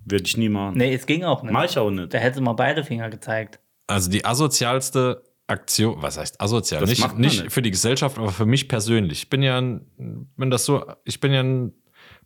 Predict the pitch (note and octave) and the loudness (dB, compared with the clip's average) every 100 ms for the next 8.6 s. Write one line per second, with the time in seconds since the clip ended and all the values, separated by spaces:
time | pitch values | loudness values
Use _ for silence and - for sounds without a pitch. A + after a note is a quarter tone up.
0 | _ - - C3+ - F#2+ G2 G#2+ F2+ E2+ | _ -4 0 2 4 2 2 0 -2 0
1 | F2+ E2+ D#2 D2+ - F2 F2 D2 D#3 D#2+ | -2 -2 0 0 2 2 0 0 -2 0
2 | B2 G#2+ G#2+ G#2+ - _ _ _ - - | -2 -2 -8 -14 -20 _ _ _ -20 -18
3 | - - C3+ A#2+ D3+ - F#3+ G3 G#3+ E3+ | -18 -4 -2 2 0 2 0 4 6 6
4 | B2+ A2 B2 A#2 A#2+ B2+ B2 G#2+ - B2 | 4 2 0 0 0 2 0 -2 -2 2
5 | B2 B2 A2+ A2 C3 D3+ - - - F#3+ | 2 2 2 4 4 4 0 -6 0 4
6 | C#3 C3 C#3+ C3+ B2 A#2+ - A2+ A#2+ B2+ | 6 6 6 4 2 0 -4 -4 0 4
7 | C3 C3 B2+ A#2+ A#2+ A#2+ A#2+ - A#2 D#3 | 2 2 0 0 0 0 -2 -4 -4 -2
8 | - D3+ D#3 E3+ E3+ | 0 2 2 0 -4